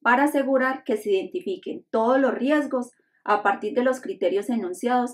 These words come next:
en las listas de chequeo. De esta manera, logramos responder de manera eficaz a lo que realmente necesita el paciente. Si bien existen riesgos que están implícitos en todo acto quirúrgico,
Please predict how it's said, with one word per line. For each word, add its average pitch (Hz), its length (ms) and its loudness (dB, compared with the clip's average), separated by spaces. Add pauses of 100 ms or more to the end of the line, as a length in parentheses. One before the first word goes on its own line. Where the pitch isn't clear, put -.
en 196 160 -4
las 175 140 -2
listas 180 400 -4
de 180 100 -4
chequeo. - 400 -4 (220)
De 190 260 0
esta 196 220 0
manera, 247 580 2
logramos 196 380 0
responder 202 640 -2
de 170 100 -4
manera 165 480 -4
eficaz 226 720 -2 (180)
a 196 140 6
lo 185 220 2
que 180 100 -6
realmente 240 560 0
necesita 170 520 -6
el 165 100 -10
paciente. - 420 -8 (220)
Si - 160 0
bien 277 180 6
existen 320 420 4
riesgos 294 400 2
que 269 100 0
están 233 200 -4
implícitos 277 720 0
en 196 140 -2
todo 190 240 2
acto - 260 -2
quirúrgico, 277 800 -4